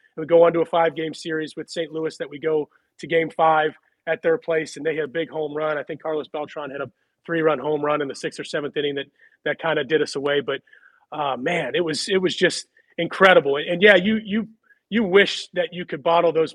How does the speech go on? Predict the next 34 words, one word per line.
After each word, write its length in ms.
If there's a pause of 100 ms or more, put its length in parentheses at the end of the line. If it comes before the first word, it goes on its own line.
moments 280 (100)
up. 140
And 80
of 160
course, 180
the 160
next 180
two 180
years 140 (100)
we, 80 (320)
we 60 (100)
play 120 (300)
in 100
the 140
playoffs 340
and 140
play 100 (100)
playoff 240 (100)
baseball. 380 (100)
And, 80 (560)
um, 240 (880)
but 140
that 120 (160)
first 300
go 160
round 500 (120)
in 60 (120)
two 120
thousand 220 (100)
thirteen 400
after, 300 (640)
uh, 160 (140)
twenty 200 (120)
years 220